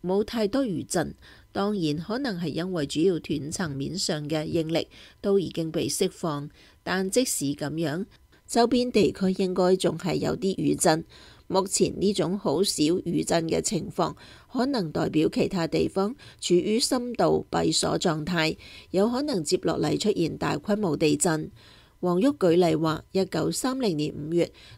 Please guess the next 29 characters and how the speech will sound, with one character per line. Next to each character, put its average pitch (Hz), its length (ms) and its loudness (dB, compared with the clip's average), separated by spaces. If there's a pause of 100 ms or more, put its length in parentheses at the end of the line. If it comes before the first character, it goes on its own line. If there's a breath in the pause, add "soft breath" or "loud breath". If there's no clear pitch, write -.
同 147 180 -4
一 180 140 0
九 156 260 -2
三 240 300 -4
零 175 180 -2
年 147 180 -2
十 - 140 -4
二 156 100 -4
月 156 260 0
嘅 160 140 0
地 151 240 2
震， 160 240 0 (280 loud breath)
就 170 100 -4
係 156 180 -2
相 185 320 -2
隔 175 220 -4
七 - 220 -4
個 170 180 -2
月 - 140 -2 (100)
後 151 220 0 (280 loud breath)
喺 262 200 0
鄰 190 260 0
近 151 300 -6 (120)
區 208 160 6
段 160 300 2
發 156 160 -4
生 220 300 -4
兩 160 260 -4
個 165 220 -2